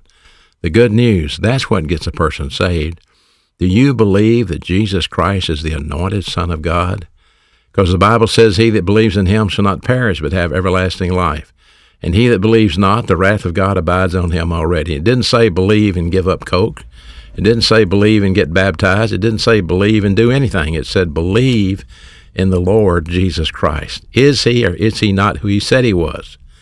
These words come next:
If he is, then go to the Father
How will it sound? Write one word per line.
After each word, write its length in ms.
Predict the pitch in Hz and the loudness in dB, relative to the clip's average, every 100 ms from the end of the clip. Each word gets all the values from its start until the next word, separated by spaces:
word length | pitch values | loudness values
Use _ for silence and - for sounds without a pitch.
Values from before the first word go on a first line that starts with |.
| - - - - - | -20 -20 -20 -20 -16
If 120 | - 87 | -8 -2
he 260 | 95 127 | 2 4
is, 380 | 143 110 113 - | 4 4 2 -2
then 140 | 85 87 | -4 -2
go 240 | 82 117 | 2 2
to 100 | 135 | 2
the 100 | 143 | -2
Father 560 | - 113 104 104 107 | 0 0 0 0 -2